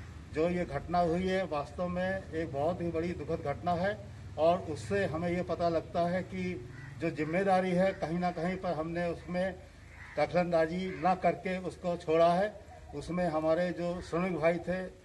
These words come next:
उन्होंने भी कोई सूझबूझ का परिचय ना देकर अपने मन का सारा कार्य किया है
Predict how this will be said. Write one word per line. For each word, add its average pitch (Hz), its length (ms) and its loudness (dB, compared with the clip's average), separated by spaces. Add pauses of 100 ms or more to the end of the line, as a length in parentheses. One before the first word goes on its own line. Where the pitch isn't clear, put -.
(200)
उन्होंने 180 420 0
भी 180 300 0 (100)
कोई 185 460 -2
सूझबूझ 170 560 -4
का 175 200 2
परिचय 170 380 -2
ना 180 140 2
देकर 175 460 0 (360)
अपने 156 300 -2
मन 170 260 2
का 175 400 4
सारा 160 320 2
कार्य 165 280 2
किया 165 240 2
है 180 180 2